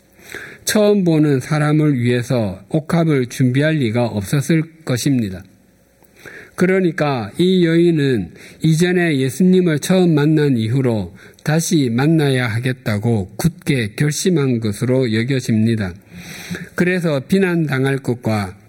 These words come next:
위험을 무릅쓰고 바리새인의 집으로 용기를 내어 들어갔습니다.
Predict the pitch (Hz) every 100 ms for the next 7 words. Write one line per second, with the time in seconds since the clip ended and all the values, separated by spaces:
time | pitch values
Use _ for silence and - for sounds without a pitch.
0 | - 175 185 165 131 123 107 92 160 170
1 | 160 143 - - 170 156 120 87 - _
2 | _ 135 151 151 180 151 131 127 120 180
3 | 151 127 120 95 - - - 127 135 135
4 | 160 170 151 127 110 117 - 120 123 123
5 | 110 - 123 98 85